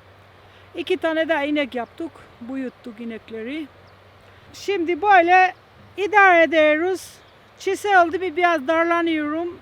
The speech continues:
Biraz da yerimiz bayır bacadır ya, o yüzden de biraz darlanıyorum işte.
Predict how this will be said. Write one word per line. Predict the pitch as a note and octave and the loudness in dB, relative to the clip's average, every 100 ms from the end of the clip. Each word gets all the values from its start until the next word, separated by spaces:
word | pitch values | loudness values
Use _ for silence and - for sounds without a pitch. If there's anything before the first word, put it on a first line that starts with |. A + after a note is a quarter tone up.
| - - | -20 -16
Biraz | A#3+ E4 E4 C#4 | -6 -2 -2 -2
da | C#4+ | -4
yerimiz | D4+ D#4+ E4 D#4+ B3+ A3+ | -2 -4 -4 -6 -8 -4
bayır | D4+ D#4 C#4 | -2 -2 -2
bacadır | D4+ C#4+ D#4+ F4 | -6 -4 -4 -4
ya, | E4+ B3+ | -4 -4
o | C4 | -6
yüzden | D#4 C4+ D4+ C4+ | -8 -10 -8 -6
de | B3+ | -6
biraz | B3+ C4 A#3 | -6 -8 -6
darlanıyorum | A#3 A#3+ B3 A#3+ A#3 A3+ | -8 -6 -6 -8 -10 -14
işte. | A3 - D#4+ | -16 -10 -8